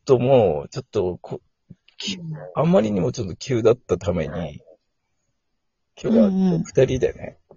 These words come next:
Speaker 1: お送りすることになったということです。
Speaker 2: お、二人きりですね。
Speaker 1: 二人。で、よくよく考えてみたら、番組が始まっ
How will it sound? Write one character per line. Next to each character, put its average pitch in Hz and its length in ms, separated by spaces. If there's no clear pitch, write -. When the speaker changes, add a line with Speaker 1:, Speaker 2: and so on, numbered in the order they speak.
Speaker 1:
お 95 100
送 104 180
り 104 80
す 104 140
る 98 120
こ - 120
と - 140
に - 80
な 90 120
っ - 20
た - 160
と - 140
い 69 40
う 62 60
こ - 120
と 57 120
で 58 140
す。 - 320
Speaker 2:
お、 196 160
二 - 200
人 202 240
き - 180
り 190 120
で 156 120
す - 140
ね。 - 160
Speaker 1:
二 101 180
人。 - 140
で、 - 180
よ 170 200
く 226 140
よ 247 140
く - 100
考 220 260
え 233 80
て 185 120
み 135 80
た 101 120
ら、 87 240
番 131 320
組 139 200
が 143 100
始 120 260
ま 117 140
っ 120 80